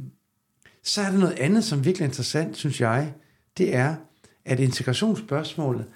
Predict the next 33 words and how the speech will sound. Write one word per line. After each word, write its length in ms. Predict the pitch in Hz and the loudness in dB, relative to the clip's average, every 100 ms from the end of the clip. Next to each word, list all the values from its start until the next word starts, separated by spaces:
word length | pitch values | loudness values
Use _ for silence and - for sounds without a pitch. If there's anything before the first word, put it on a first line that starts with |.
| _ - | _ -8
har 100 | 143 | -6
faktisk 580 | - - 151 - - - | -4 -4 -4 -6 -12 -6
aldrig 240 | 135 175 170 | 0 0 -2
spillet 720 | - - - 151 180 196 180 - _ _ _ _ _ _ - | -8 -4 0 2 4 2 -2 -10 _ _ _ _ _ _ 0
nogen 420 | 139 160 170 170 - _ _ - | 2 4 2 -2 -12 _ _ -2
generelt 500 | 139 127 117 190 220 | 2 2 0 0 0
set 340 | - 170 156 - - | 0 -2 -2 -6 -8
helt 360 | - 202 123 147 | 0 0 0 0
vildt 180 | 175 | 0
stor 280 | - - 147 | 0 2 2
rolle 380 | 98 120 127 160 | 2 2 2 2
i 40 | 135 | -2
de 80 | |
store 240 | 113 131 135 | -2 0 0
skoledebatter. 520 | - 127 123 - - - _ _ _ _ _ _ _ _ _ _ _ - | 2 2 0 -4 -10 -16 _ _ _ _ _ _ _ _ _ _ _ 2
Du 60 | |
har 80 | 143 | 2
haft 160 | 117 - | 2 2
ballade 420 | 120 127 160 175 | 2 4 4 2
om 60 | 151 | 2
modersmålsundervisning 1040 | 170 190 156 123 139 139 135 139 - 117 | 2 2 0 -2 2 2 2 0 -2 -4
i 20 | |
starten 300 | 110 143 139 | -2 -2 0
af 40 | 123 | 2
nullerne. 420 | 139 156 127 104 - - _ _ _ | 2 2 -2 -4 -8 -18 _ _ _
Bevares. 680 | - 117 135 165 113 - - _ _ _ | 2 4 4 2 -2 -4 -10 _ _ _
Det 120 | 135 127 | -2 2
blev 140 | 131 | 0
diskuteret 560 | 110 - 123 - 156 120 | -2 -6 -4 0 0 0
i 80 | |
firserne 580 | 117 170 - 127 117 101 - _ _ _ _ | 0 0 0 -2 -4 -4 -8 _ _ _ _
med 180 | 120 107 | 2 4
Vestegnsborgmestrene. 1080 | 135 165 143 135 - 127 127 135 135 120 | 2 2 0 -2 2 2 4 2 0 -2